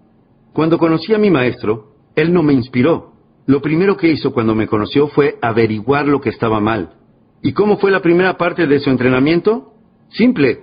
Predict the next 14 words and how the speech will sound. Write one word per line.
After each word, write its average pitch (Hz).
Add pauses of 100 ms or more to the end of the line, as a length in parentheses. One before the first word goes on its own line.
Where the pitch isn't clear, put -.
(440)
Era 180 (1040)
un 202
desastre. 220 (800)
Monedas 202
en 175
el 160
bolsillo 175
después 160
de 160
seis 160
años. 160 (420)
Algo 170
estaba 185 (420)
mal. 113